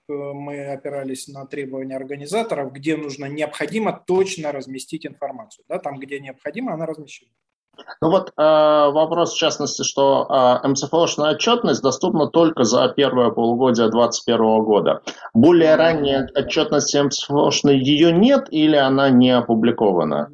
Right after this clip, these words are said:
Speaker 1: Нет, она в проспекте эмиссии содержится. Мы с-, по своей воле делаем отчётность М С Ф О, начиная с пятнадцатого года.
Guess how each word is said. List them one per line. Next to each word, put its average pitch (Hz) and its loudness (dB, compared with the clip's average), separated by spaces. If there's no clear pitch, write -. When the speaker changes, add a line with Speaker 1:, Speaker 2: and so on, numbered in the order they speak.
Speaker 1:
Нет, 131 -18
она 135 -10
в - -16
проспекте 135 -10
эмиссии 131 -10
содержится. 123 -12
Мы 131 -14
с-, - -18
по 139 -10
своей 135 -8
воле 131 -6
делаем 127 -8
отчётность 131 -14
М 127 -14
С - -18
Ф 127 -18
О, 160 -12
начиная 135 -14
с 131 -20
пятнадцатого 123 -18
года. 123 -20